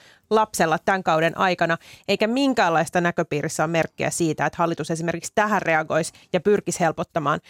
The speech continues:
tai muuten puuttumaan tähän, ö, elinkustannuskriisiin, jonka kanssa moni, moni,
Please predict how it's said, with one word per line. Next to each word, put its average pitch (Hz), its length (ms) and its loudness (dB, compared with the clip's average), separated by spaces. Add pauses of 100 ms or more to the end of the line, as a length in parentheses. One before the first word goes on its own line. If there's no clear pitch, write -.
(180)
tai 214 180 2
muuten 185 340 0
puuttumaan 165 500 0
tähän, 156 240 0
ö, 165 40 -10 (520)
elinkustannuskriisiin, 175 1080 0
jonka 226 200 0
kanssa 185 340 0
moni, 165 320 0 (280)
moni, 196 340 2